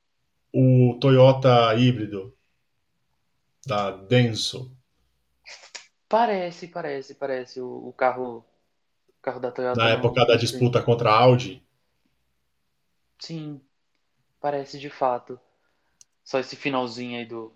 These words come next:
Speaker 2: do patrocinador
Speaker 1: É.
Speaker 2: <laughs> parece mesmo.
Speaker 1: Não parece?
Speaker 2: Qual, é, qual que é o patrocinador mesmo? Deixa eu ver aqui na foto.
Speaker 1: Hugo.
Speaker 2: Ah! Ah, Hugo. Aquela, aquela mesmo?
Speaker 1: Não sei, o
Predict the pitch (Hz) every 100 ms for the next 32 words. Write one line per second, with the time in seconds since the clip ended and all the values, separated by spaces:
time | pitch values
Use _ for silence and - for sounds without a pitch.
0 | _ 131 135 127 110 110 147 139 139 156
1 | 143 - 175 147 123 127 - 175 180 -
2 | - _ 127 123 117 120 185 - 123 247
3 | - - _ _ _ 214 - - - -
4 | 233 - - 151 - 139 131 160 359 370
5 | 190 208 196 165 143 139 _ 139 - 165
6 | 135 131 - _ _ _ _ _ _ _
7 | _ _ - 415 - _ _ _ _ _
8 | _ 76 98 180 220 127 _ _ 131 -
9 | 302 214 - 175 311 311 - _ _ _
10 | _ _ 247 285 277 - 110 - 107 104
11 | 104 104 104